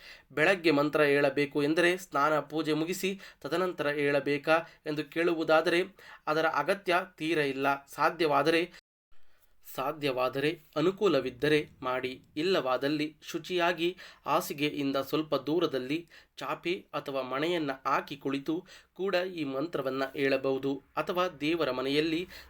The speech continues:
ಸಹ ಕುಳಿತು ಹೇಳಬಹುದು. ಮಹಿಳೆಯರು ಮುಟ್ಟಿನ ಸಮಯದಲ್ಲಿ ಒಂಬತ್ತು ದಿನಗಳ ನಂತರ ಮಂತ್ರವನ್ನ ಹೇಳಬಹುದು. ಮಾಂಸಾಹಾರವನ್ನ ತಿನ್ನುವ ಮೊದಲು ಈ ಮಂತ್ರವನ್ನ ಪಠಣೆ ಮಾಡಬಹುದು. ಮಾಂಸವನ್ನ ತಿಂದ ನಂತರ ಈ ಮಂತ್ರವನ್ನ ಪಠಣೆ ಮಾಡಬಾರದು.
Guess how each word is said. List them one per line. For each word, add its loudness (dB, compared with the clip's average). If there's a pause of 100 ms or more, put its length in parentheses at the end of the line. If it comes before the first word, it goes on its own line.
(120)
ಸಹ 0
ಕುಳಿತು 2
ಹೇಳಬಹುದು. -2 (220)
ಮಹಿಳೆಯರು 2
ಮುಟ್ಟಿನ -2
ಸಮಯದಲ್ಲಿ -2 (260)
ಒಂಬತ್ತು -6
ದಿನಗಳ -2
ನಂತರ 0 (180)
ಮಂತ್ರವನ್ನ 0
ಹೇಳಬಹುದು. 0 (340)
ಮಾಂಸಾಹಾರವನ್ನ 0
ತಿನ್ನುವ -2
ಮೊದಲು 0
ಈ -6
ಮಂತ್ರವನ್ನ -2 (220)
ಪಠಣೆ -6
ಮಾಡಬಹುದು. -2 (460)
ಮಾಂಸವನ್ನ 0
ತಿಂದ 0
ನಂತರ 2 (260)
ಈ 0
ಮಂತ್ರವನ್ನ 0
ಪಠಣೆ -2
ಮಾಡಬಾರದು. 2